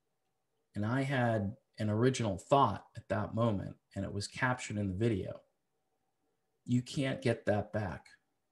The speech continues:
Hundreds of videos have been deleted. It's like history on this channel gone.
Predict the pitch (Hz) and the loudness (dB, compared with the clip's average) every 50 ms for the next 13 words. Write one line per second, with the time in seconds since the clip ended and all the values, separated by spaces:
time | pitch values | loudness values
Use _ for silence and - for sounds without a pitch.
0 | _ _ _ _ _ _ _ _ _ _ _ _ _ _ _ _ _ _ _ _ | _ _ _ _ _ _ _ _ _ _ _ _ _ _ _ _ _ _ _ _
1 | _ _ _ _ _ _ - - - 156 165 151 151 147 131 120 127 120 120 120 | _ _ _ _ _ _ -6 0 2 2 4 4 4 4 4 4 4 4 4 4
2 | 117 110 92 - - 92 85 - - 101 95 101 98 101 101 101 101 104 104 - | 4 4 2 0 -2 -2 -4 -4 -4 -4 -2 -2 -2 0 0 0 0 0 0 -2
3 | - - - - 104 - - - 117 113 101 - - - 151 139 - - - 113 | -4 -8 -8 -6 -6 -4 -2 -2 -2 -2 -2 -6 -4 -2 -2 0 0 -2 -2 -2
4 | 107 104 104 104 104 - - _ _ _ _ _ _ _ _ - 117 113 117 117 | 0 0 0 -2 -4 -6 -10 _ _ _ _ _ _ _ _ -4 0 2 2 4
5 | 113 113 110 - - - 123 117 113 104 101 101 98 101 104 - 107 107 101 95 | 2 2 0 -2 -2 0 2 2 4 4 2 0 -2 -2 -2 0 0 0 0 -2
6 | - - - | -4 -8 -12